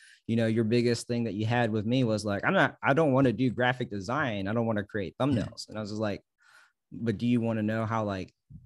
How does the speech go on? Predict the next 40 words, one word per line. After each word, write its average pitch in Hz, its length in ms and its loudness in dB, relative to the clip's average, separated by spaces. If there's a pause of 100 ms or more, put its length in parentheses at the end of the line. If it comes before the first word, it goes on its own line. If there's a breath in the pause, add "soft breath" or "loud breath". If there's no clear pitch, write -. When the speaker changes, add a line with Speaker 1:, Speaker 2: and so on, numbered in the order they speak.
(360)
Speaker 1:
how 117 200 0
you, 101 360 -4
how 143 240 4
it's 131 80 4
supposed 131 240 2
to 127 40 -8
be 127 140 0
from 107 240 -6
your 117 120 -2
brain 117 480 -2
to 110 100 -4
paper?" 120 480 -4
And 113 200 -2
then 135 120 4
you 143 80 4
can 104 140 -2
tell 135 180 4
someone 107 300 -2
else, 107 200 -4
like, 92 200 -6
"Hey, 123 160 -2
can 107 160 -2
you 117 100 2
make 117 200 4
this 98 140 0
better? 110 280 2
This 135 200 4
is 120 80 2
the 120 80 4
best 110 280 0
I 95 80 0
got," 85 220 -6 (540 soft breath)
right? 107 380 2 (320 soft breath)
Then 190 160 6
it's 160 140 4
an 147 80 6
easier 139 400 2
conversation, 120 1000 -2
right? 101 360 0
So 113 120 2